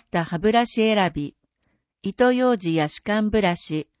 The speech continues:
フッ素配合の歯磨き粉を使う。二、口の中の細菌の繁殖を防ぐ。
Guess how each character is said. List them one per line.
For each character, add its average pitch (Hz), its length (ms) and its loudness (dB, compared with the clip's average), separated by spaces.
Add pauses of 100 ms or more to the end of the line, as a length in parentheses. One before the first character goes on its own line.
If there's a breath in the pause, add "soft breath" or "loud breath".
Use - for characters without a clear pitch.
(600)
フ 254 120 -2
ッ 262 60 0
素 214 220 0
配 185 320 -2
合 185 240 -2
の 180 100 -2
歯 170 160 -2
磨 226 240 2
き - 140 -10
粉 190 160 0
を 165 100 0
使 151 380 -6
う。 139 160 -8 (1400)
二、 226 260 2 (800)
口 220 300 -4
の 262 160 4
中 247 300 2
の 160 140 -2
細 214 300 0
菌 233 260 2
の 220 140 2
繁 208 220 0
殖 214 360 -2
を 196 140 4
防 202 280 -4
ぐ。 156 220 -2